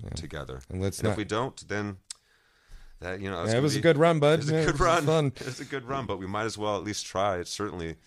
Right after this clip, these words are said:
Speaker 2: deeply fulfilling and engaging to be a part of and to recognize that this is where we're at. It's, uh, it's quite exciting, and it's, it's beautiful. I mean, just to see that we've come so far as to be these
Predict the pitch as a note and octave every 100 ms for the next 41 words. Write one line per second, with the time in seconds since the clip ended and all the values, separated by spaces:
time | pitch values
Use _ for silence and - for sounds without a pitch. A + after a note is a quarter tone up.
0 | - - _ - - F2+ - F2+ F#2+ F#2+
1 | F2 E2+ E2 F2+ F2 E2+ D#2+ D#2+ E2+ D#2+
2 | - F#2+ G2+ D#2+ D#2+ E2 - E2+ F#2+ F2
3 | D#2+ D#2+ C#2+ - D2+ - - D#2+ D#2+ F2+
4 | E2+ E2 F2+ G2+ - _ _ _ _ -
5 | - - - F2 E2+ E2+ - - - D#2
6 | D#2 - F#2 F#2 E2 E2 - _ _ _
7 | _ - D2 D2 C#2 C#2+ - - _ _
8 | _ _ _ _ _ _ _ _ - E2+
9 | - - - B2 C#3+ A#2 - D#2 D#2 D#2
10 | D#2 - G#2+ - F#2 - F2 E2 D#2+ -
11 | F2 E2+ D#2+ F2 F2 - D#2+ D#2+ D2+ D#2
12 | D#2 - - D#2 D2 _ _ _ _ _
13 | _ _ _ _ E2 E2 D#2+ D#2+ -